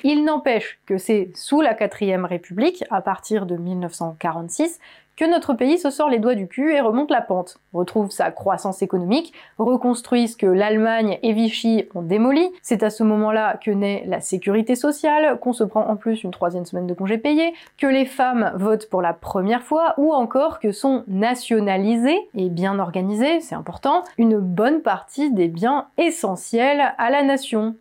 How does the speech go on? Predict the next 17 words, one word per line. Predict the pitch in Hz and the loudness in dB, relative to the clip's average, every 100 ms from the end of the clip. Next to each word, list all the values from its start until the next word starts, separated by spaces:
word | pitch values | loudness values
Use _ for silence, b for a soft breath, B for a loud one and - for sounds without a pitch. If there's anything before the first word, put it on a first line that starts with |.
| _ | _
comme | 196 196 214 - | 0 0 0 -4
l'énergie, | 190 190 247 320 220 214 226 220 | -2 2 2 2 0 0 -2 -4
c'est | 180 | -4
là | 170 | -4
qu'on | 175 | -8
crée | - 185 202 | -6 -4 0
E | |
D | 214 233 220 | 2 2 2
F | |
par | 196 185 | -2 -2
exemple, | 190 190 202 - | -2 -2 -2 0
les | 185 196 185 | 2 2 2
assurances, | 214 214 339 277 254 254 208 - | -2 0 0 2 2 0 -4 -2
les | 196 196 | 0 0
transports | - 302 - 190 190 208 247 | 0 -4 -2 -2 0 0 0
ou | 226 | -2
encore | 175 233 294 285 | 0 0 2 0